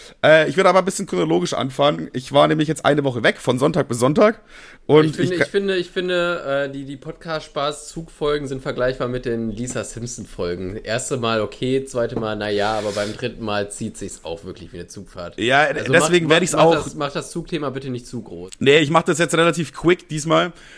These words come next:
Speaker 1: Ich bin am Sonntag um zwölf Uhr losgefahren, äh, um neunzehn Uhr wär ich angekommen. Ihr kennt das, Verspätung, Verspätung, Verspätung.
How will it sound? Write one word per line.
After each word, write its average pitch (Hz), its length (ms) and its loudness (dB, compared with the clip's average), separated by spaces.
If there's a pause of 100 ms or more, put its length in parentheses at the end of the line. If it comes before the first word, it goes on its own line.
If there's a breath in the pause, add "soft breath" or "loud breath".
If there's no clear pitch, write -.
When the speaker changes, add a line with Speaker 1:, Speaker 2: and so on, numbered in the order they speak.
(160 loud breath)
Speaker 1:
Ich 131 100 -6
bin 185 140 2
am 180 80 4
Sonntag 185 300 4
um 160 100 -4
zwölf 165 260 2
Uhr 160 100 4
losgefahren, 160 680 2
äh, 127 420 2
um 131 120 -2
neunzehn 156 280 2
Uhr 139 160 4
wär 151 180 4
ich - 140 0
angekommen. 151 520 2
Ihr 123 120 -2
kennt 156 240 0
das, 143 160 2
Verspätung, 143 540 2
Verspätung, 104 480 -2
Verspätung. 156 580 2